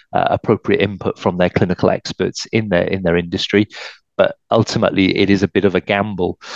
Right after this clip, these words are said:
And then, of course, then it comes along to what is sufficient, because for us as notified bodies, what are, what, what do we think is sufficient for that coronary stent?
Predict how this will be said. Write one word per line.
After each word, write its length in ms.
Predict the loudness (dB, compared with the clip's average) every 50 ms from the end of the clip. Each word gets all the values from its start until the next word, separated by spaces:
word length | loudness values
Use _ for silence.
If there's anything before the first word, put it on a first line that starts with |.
| -12 -12 -12 -12 -14 -14 -16 -20 -20 _ _ _ -4
And 100 | 0 2
then, 80 | 2
of 100 | 2 2
course, 280 | 2 2 0 0 0 2
then 180 | 0 0 2 2
it 180 | -2 -2 -2
comes 220 | -2 -2 -2 0 2
along 240 | 2 2 2 0
to 120 | -6 -8 -4
what 180 | 0 0 0
is 120 | 0 0 -4
sufficient, 480 | -8 -8 -4 -4 -2 -2 -2 -4 -4
because 240 | -4 -4 -4 -4 -4
for 160 | 0 2 2
us 200 | 2 2 2 0
as 120 | -2 -2 0
notified 540 | 0 -2 -2 -4 -8 -2 -2 -2 0 0 2
bodies, 340 | 2 2 4 2 0 -2 -4 _ _ _ _ _
what 180 | -2 0 2 2
are, 120 | 2 2 0 -2 -4
what, 220 | -2 -2 -2 -2
what 180 | -2 -4 -4 -4
do 80 | -2
we 160 | 0 0 0 0
think 300 | 0 -2 -2 -2 -2 -6
is 80 | -6
sufficient 480 | -6 -6 -8 -4 -4 -4 -4 -4 -6 -6
for 80 | -4
that 200 | -4 -2 -4 -4 -4
coronary 340 | -4 -4 -4 -2 -2 -4 -4
stent? 520 | -6 -4 -2 -2 -2 -2 -4 -8 -16 -20